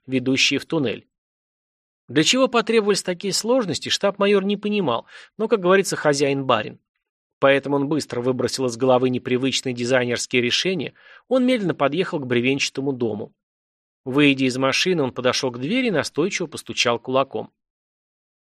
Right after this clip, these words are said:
«Кто там еще?» — послышался сварливый женский возглас из-за двери,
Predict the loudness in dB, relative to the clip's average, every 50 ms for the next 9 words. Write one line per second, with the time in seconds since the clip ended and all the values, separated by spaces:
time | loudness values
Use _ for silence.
0 | _ _ _ _ _ _ _ -4 0 0 2 2 2 2 2 2 2 0 0 -2
1 | -6 -10 _ _ _ -2 -2 0 0 0 0 0 -2 -4 -4 -4 -6 0 2 2
2 | 2 2 2 0 0 0 0 0 0 -2 -2 -2 -4 -6 -6 0 2 2 2 2
3 | 0 -4 -4 -4 -6 -6 -4 -2 -2 -2 -2 -2 -6 -6 -6 -6 -8 -12